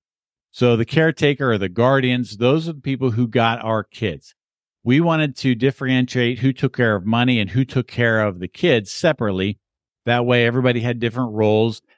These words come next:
and they were best suited for that. So we chose people that loved our kids, that had a relationship with our kids, that would raise our kids according to the same morals, ethics, values that we had. But the reality for us was that this couple was inheriting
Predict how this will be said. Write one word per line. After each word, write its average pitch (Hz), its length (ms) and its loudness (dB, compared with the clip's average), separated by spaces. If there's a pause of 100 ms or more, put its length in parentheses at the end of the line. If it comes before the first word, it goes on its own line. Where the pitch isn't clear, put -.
(120)
and 113 160 -4
they 120 80 4
were 120 120 4
best 110 320 0
suited 214 340 -2
for 92 140 -8
that. 73 200 -10
So 104 180 -4
we 123 200 2
chose 131 340 0
people 120 280 0
that 95 140 -2
loved 123 300 2
our 135 140 2
kids, 127 420 -2 (360)
that 95 240 -6
had 101 180 -2
a 95 40 0
relationship 120 460 2
with 123 160 0
our 120 120 2
kids, 117 460 -4
that 92 120 -6
would 90 140 -6
raise 110 280 2
our 123 120 0
kids 120 300 -2
according 104 380 -4
to 92 160 -4
the 87 120 -10
same 92 400 -6 (280)
morals, 131 760 2
ethics, 127 420 -2
values 110 580 -2
that 98 180 -6
we 95 220 -4
had. 76 260 -12 (960)
But 120 140 0
the 139 100 2
reality 147 600 0
for 113 220 -4
us 151 300 0
was 107 200 -2
that 107 180 -4
this 131 180 -2
couple 120 560 -2 (220)
was 110 180 -2
inheriting 117 760 0